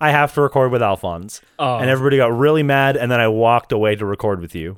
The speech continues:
Speaker 1: Wh-, what about you?
Speaker 2: Uh, I, <laughs> I actually did open one of my Christmas presents
Speaker 1: Oh, good.
Speaker 2: already.
Speaker 1: Okay.
Speaker 2: 'Cause Alyssa hates waiting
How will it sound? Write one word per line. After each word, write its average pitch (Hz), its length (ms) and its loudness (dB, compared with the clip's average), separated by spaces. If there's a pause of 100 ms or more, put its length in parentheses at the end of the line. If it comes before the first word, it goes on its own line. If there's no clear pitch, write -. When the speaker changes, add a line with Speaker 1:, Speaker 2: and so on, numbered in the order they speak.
(140)
Speaker 1:
Wh-, 113 320 -12 (180)
what 110 140 -2
about 110 320 -2
you? 92 260 -6 (1160)
Speaker 2:
Uh, 147 320 2 (140)
I, 214 540 2 (360)
<laughs> - 20 -12
I - 220 0
actually 202 440 0
did 143 260 0
open 131 500 -2
one 135 180 -4
of 123 80 -4
my 120 140 -4
Christmas 139 380 -6
presents 110 580 -8 (140)
Speaker 1:
Oh, 147 120 -2
good. 214 200 -4
Speaker 2:
already. 113 580 -2
Speaker 1:
Okay. 135 340 -10
Speaker 2:
'Cause 123 380 0
Alyssa 127 640 0
hates - 560 -6 (160)
waiting 127 640 -4